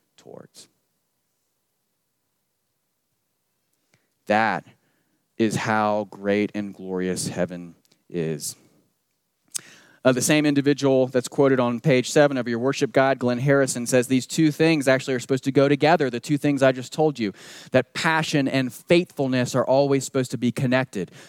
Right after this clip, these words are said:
And so we also see this in marriage, that there is this passion and faithfulness. We don't separate those two things. They're things that go together.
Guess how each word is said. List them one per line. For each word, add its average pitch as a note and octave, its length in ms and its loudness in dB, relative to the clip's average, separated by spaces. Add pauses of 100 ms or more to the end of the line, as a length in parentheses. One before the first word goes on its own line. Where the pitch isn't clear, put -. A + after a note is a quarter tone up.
And C#3+ 100 2
so F3 80 2
we E3+ 120 6
also F3 340 4
see F3+ 400 2
this C#3+ 400 2
in D#3 280 2
marriage, C#3+ 540 0 (840)
that C#3 180 4
there D3 200 6
is C#3+ 180 2
this C#3+ 180 2
passion D3+ 560 -2 (120)
and D#3 380 2
faithfulness. B2+ 540 0
We B2+ 60 -6
don't C#3+ 140 -2
separate A#2+ 540 0
those G2+ 220 -6
two F#2 180 -10
things. F2 360 -8
They're A2 120 -2
things C3 360 -2
that G2+ 160 0
go A#2+ 320 0
together. G2+ 580 -4